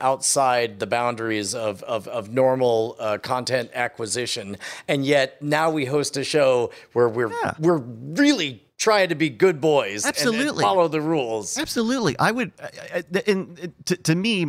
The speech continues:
Speaker 2: I was willing to buy, pay for a month of E S P N Plus, sight unseen,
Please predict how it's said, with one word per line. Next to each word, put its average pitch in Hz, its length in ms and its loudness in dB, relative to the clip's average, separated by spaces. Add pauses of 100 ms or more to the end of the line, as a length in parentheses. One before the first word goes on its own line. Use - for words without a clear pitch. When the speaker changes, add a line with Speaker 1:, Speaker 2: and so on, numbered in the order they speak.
(100)
Speaker 2:
I 156 140 4
was 175 160 0
willing 180 220 4
to 156 120 -2
buy, 160 720 0
pay 170 220 2
for 151 160 2
a 143 40 4
month 127 200 0
of 110 120 -2
E 107 80 0
S 107 120 -2
P 113 180 -6
N 101 160 -2
Plus, 101 460 -4 (320)
sight 262 380 0
unseen, 220 460 0